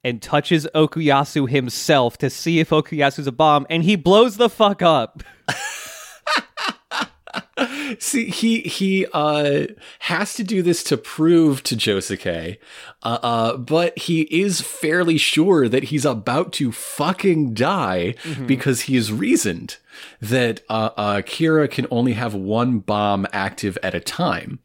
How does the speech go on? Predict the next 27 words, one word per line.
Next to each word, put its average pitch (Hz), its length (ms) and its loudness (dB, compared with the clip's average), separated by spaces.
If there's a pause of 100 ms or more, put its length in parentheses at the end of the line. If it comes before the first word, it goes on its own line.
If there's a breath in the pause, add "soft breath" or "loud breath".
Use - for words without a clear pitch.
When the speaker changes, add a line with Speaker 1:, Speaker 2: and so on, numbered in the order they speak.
(140)
Speaker 1:
Yeah. 98 300 -10
Speaker 2:
Uh, 107 180 2
to 131 120 -2
the 113 100 -2
point 113 300 0
that 107 180 0
even 110 380 0
summoning 101 480 -2
Killer 92 300 0
Queen 92 380 -2
for, 85 280 -2
for - 200 -6
punch - 420 -4
reasons 92 520 -4
will 90 140 -2
deactivate 90 600 -4
Bites 85 260 -6
the - 80 -14
Dust. 92 480 -6 (140)
Speaker 1:
Mm-hmm. 113 480 -12
Speaker 2:
So - 200 0
the 139 140 2
reason 110 840 2 (160 soft breath)
that 117 180 0
they 120 140 0
haven't 131 320 -4
had, 113 380 -4